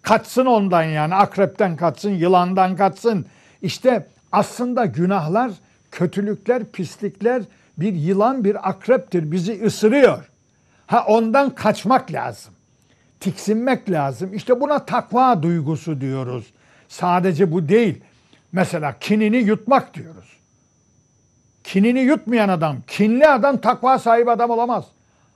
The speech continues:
Ahiret yurdu ona verilmez. Yok öyle bir olay. Kinli adam. Ya adamın saçından tırnağına kadar kin ya. Ömrü kinlikle geçiyor adamın ya.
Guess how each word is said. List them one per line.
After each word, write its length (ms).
Ahiret 520
yurdu 240
ona 200
verilmez. 500
Yok 260
öyle 220
bir 60
olay. 340
Kinli 340
adam. 380
Ya 120
adamın 460
saçından 680
tırnağına 580
kadar 300
kin 140
ya. 640
Ömrü 500
kinlikle 640
geçiyor 440
adamın 280
ya. 380